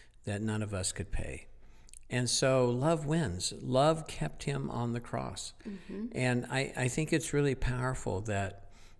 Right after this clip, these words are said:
Speaker 1: uh, it says Jesus shouted out again and he released his spirit. And in other words,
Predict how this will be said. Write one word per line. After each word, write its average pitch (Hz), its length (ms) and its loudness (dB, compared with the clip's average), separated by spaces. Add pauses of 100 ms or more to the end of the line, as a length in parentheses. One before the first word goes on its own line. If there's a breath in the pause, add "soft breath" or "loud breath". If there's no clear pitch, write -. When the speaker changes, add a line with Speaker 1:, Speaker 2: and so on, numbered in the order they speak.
(180 loud breath)
Speaker 1:
uh, 104 320 0 (120)
it 110 160 0
says 107 400 0
Jesus 117 380 0
shouted 104 460 0
out 98 160 -2
again 92 600 -4 (140)
and 95 300 -2
he 101 180 -2
released 92 520 -2
his 98 120 -2
spirit. - 480 -6 (560 loud breath)
And 120 300 0 (100)
in 127 160 0
other 185 200 6
words, 110 460 0